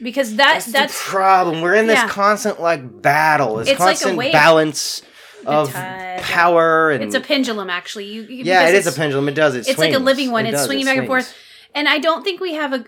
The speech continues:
Speaker 1: a good all-fire solution to it yet without en-, encroaching on liberty, because we don't, with also having enough power to keep people who have more resources than you from
Speaker 2: Mm-hmm.
Speaker 1: encroaching on your liberty.
Speaker 2: So,
Speaker 1: it goes about, yeah.
Speaker 2: it, it, it's an extremely difficult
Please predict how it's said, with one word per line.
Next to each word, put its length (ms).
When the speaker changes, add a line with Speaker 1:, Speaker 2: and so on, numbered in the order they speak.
Speaker 1:
a 80
good 240
all-fire 480
solution 540
to 120
it 80
yet 200
without 280
en-, 300
encroaching 500
on 120
liberty, 520
because 220
we 80
don't, 300
with 180
also 280
having 280
enough 220
power 260
to 60
keep 280
people 360
who 100
have 220
more 160
resources 500
than 160
you 180
from 440
Speaker 2:
Mm-hmm. 400
Speaker 1:
encroaching 440
on 80
your 120
liberty. 180
Speaker 2:
So, 180
Speaker 1:
it 60
goes 80
about, 320
yeah. 160
Speaker 2:
it, 180
it, 240
it's 160
an 80
extremely 640
difficult 840